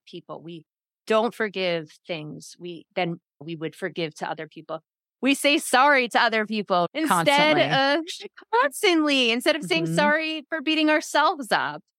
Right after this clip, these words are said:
Speaker 2: Yeah.
Speaker 1: And we need to take a step back and be with our people and understand we're not alone in this. And there's people who can help and there's people like us and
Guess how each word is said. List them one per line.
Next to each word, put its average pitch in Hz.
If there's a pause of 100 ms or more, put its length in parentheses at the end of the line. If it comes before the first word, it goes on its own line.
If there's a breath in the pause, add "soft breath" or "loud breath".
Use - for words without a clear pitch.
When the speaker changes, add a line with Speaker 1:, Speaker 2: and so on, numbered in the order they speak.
(140)
Speaker 2:
Yeah. 254 (140)
Speaker 1:
And 247 (540)
we 247
need 269
to 240 (340)
take 269
a -
step 233
back 190 (120)
and 170
be 175
with 190
our 220
people 165
and 175
understand 175
we're 160
not 156
alone 185
in 156
this. 147
And 151 (500)
there's 180
people 220
who 180
can 170
help 170 (380)
and 170
there's 165
people 214
like 175
us 143
and 143